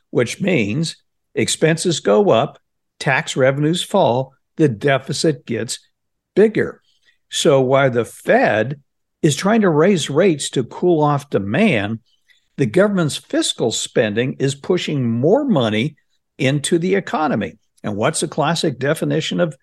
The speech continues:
inflation? Too much money chasing too few goods. And just to give you an idea of where we've gone since twenty nineteen,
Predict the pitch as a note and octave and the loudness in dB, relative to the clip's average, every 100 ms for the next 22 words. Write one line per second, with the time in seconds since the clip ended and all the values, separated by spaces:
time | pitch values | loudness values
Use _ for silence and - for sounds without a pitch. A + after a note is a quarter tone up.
0 | _ _ G3+ F#3+ G3 A#3+ A#3+ - - _ | _ _ -4 -2 0 0 0 -4 -6 _
1 | _ _ - D3+ F3+ G3 F#3 G#3 E3 A2+ | _ _ -2 2 2 0 -2 0 0 -2
2 | C3 _ _ - D#3+ C#3+ F3+ F3 - D3 | -4 _ _ 0 0 2 0 -2 -2 0
3 | F#3 G3+ E3 A2+ B2 C#3+ - - A3+ - | 0 -2 -2 0 0 -4 -8 0 0 0
4 | - - _ - - - _ _ - C#3+ | -8 -18 _ -20 -20 -20 _ _ 2 2
5 | B2+ C3+ - - A#3 D4 C#4 D#3 G3+ G3 | 2 -4 -10 -4 -4 -2 -4 -2 0 0
6 | F#3 D3 C3+ D3 D#3 A#2 D#3+ E3+ G#2+ - | 0 -2 -4 -6 -6 -4 -2 0 -2 -4
7 | - A2 G#2+ A2 F3 C#4 B3 A3+ F#3+ A2+ | -8 -6 -4 0 0 0 0 0 0 -4
8 | - C3+ C#3+ A#2+ D2+ - _ _ _ _ | -4 -2 0 -4 -8 -18 _ _ _ _
9 | - - B2 - - F3 G3 E3+ D#3+ D3 | -8 -4 -2 -4 -2 2 2 2 2 -2
10 | - D3 F#2 - | -4 -4 -4 -10